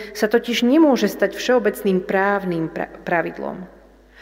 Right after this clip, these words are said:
A myšlienka, že obrátený hriešnik je cennejší než spravodlivý človek, je vo svojich dôsledkoch takmer anarchická.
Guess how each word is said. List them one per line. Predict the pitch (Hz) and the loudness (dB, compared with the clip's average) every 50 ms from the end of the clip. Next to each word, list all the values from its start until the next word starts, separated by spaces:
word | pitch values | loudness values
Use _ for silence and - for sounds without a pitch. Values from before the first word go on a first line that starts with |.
| - - - - | -18 -18 -16 -6
A | - 190 | -4 -2
myšlienka, | 190 214 262 269 - 320 302 277 262 - 226 | 0 0 0 0 2 4 4 4 4 2 2
že | 190 208 - | 0 0 -2
obrátený | - 233 226 269 277 262 247 254 - 220 214 196 185 | -2 0 2 2 2 2 2 0 -2 -2 -2 -2 -2
hriešnik | 185 190 208 233 277 269 - - 196 185 180 | -2 -2 -2 -2 -2 -2 0 -2 -2 0 0
je | 185 180 | 0 -2
cennejší | - - 220 240 269 294 277 254 - - - 190 170 | 2 0 2 4 4 4 4 2 2 -2 -6 -6 -6
než | 165 170 - | -6 -8 -10
spravodlivý | - - - 185 190 208 220 196 208 190 170 180 175 | -8 -2 -2 -2 0 0 -2 -4 -4 -6 -6 -8 -10
človek, | - - 240 247 220 185 185 - - - - - - - - - - - - _ | -6 -4 -2 -2 -2 -2 -4 -6 -10 -18 -20 -20 -20 -20 -20 -20 -20 -20 -10 _
je | 180 180 | -2 0
vo | 175 202 220 | 0 0 -2
svojich | - - 302 320 262 185 165 | -2 0 2 2 2 0 -2
dôsledkoch | 170 170 185 220 220 - 262 262 - - 247 240 233 - - - | -2 0 0 0 2 0 0 -2 0 0 -2 -2 -2 -4 -4 -4
takmer | 226 220 220 220 220 220 - - | -2 -2 0 -2 -2 -2 -2 -4
anarchická. | 202 208 208 196 - - - - - - - - 104 - - | -2 -2 -2 -2 -4 -6 -14 -18 -18 -18 -12 -12 -12 -12 -12